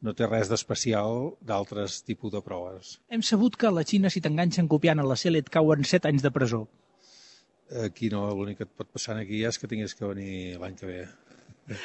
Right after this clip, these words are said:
Speaker 2: Gràcies, Joaquim.
Speaker 1: Vinga.
Speaker 2: També, Raquel, volem parlar amb dues professores d'institut que han acompanyat els seus alumnes a fer aquest primer dia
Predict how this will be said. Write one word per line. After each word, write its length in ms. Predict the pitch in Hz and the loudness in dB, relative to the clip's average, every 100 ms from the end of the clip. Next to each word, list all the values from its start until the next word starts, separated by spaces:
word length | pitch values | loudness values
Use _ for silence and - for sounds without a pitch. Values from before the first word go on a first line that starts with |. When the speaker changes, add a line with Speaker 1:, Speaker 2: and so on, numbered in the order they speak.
| - 143 | -2 4
Speaker 2:
Gràcies, 320 | 143 147 123 | 6 8 6
Joaquim. 320 | 131 139 123 - 113 | 8 8 6 -2 -12
Speaker 1:
Vinga. 300 | 95 92 90 _ _ - - - | -6 -6 -6 _ _ -20 -8 -2
Speaker 2:
També, 200 | 127 147 | 2 4
Raquel, 300 | 170 175 170 | 6 6 8
volem 220 | 151 151 | 8 6
parlar 260 | 160 151 160 185 165 | 2 2 0 2 2
amb 140 | 139 | 2
dues 240 | 143 170 - | 4 2 2
professores 540 | 151 - - 180 190 | 0 0 4 4 4
d'institut 640 | 170 147 - 131 233 - - - - | 2 0 -2 4 6 6 -4 -16 -6
que 100 | 156 | -2
han 280 | 151 143 135 | 0 -2 -6
acompanyat 520 | 127 151 135 143 165 | -2 -2 0 0 0
els 120 | 156 - | 0 2
seus 140 | 135 131 | 2 6
alumnes 440 | 156 160 160 180 | 4 4 0 0
a 60 | 131 | -2
fer 120 | 139 | -2
aquest 180 | 151 131 | -4 0
primer 260 | 156 139 117 | 0 2 2
dia 240 | 135 165 | 4 2